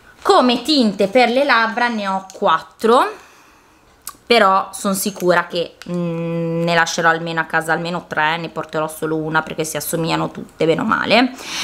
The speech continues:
Allora, porterei nix il Powder Puff, Powder Puff Lippy, questo qui nella colorazione zero quattro, questo nude pazzesco, bellissimo.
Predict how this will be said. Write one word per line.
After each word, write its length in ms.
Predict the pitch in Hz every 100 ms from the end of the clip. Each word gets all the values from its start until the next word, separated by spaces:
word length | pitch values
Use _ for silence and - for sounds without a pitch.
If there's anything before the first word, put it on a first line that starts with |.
| - -
Allora, 260 | 269 269 233
porterei 680 | 285 285 320 254 190 190
nix 400 | 233 262 - -
il 220 | 196 185 190
Powder 460 | 233 269 294 311
Puff, 680 | - 214 208 214 - 233 208
Powder 360 | 220 233 269 247
Puff 340 | 208 202 202
Lippy, 680 | 196 185 185 _ 226 262 - - -
questo 260 | 254 247
qui 140 | 262 247
nella 180 | 240 233
colorazione 600 | 220 214 214 220 208 190
zero 240 | 233 226
quattro, 640 | 220 180 156 - - 214 233
questo 320 | 185 - 175
nude 680 | 175 170 165 170 185 185 -
pazzesco, 680 | 170 - - 156 151 - 165
bellissimo. 840 | 160 160 160 160 - 196 240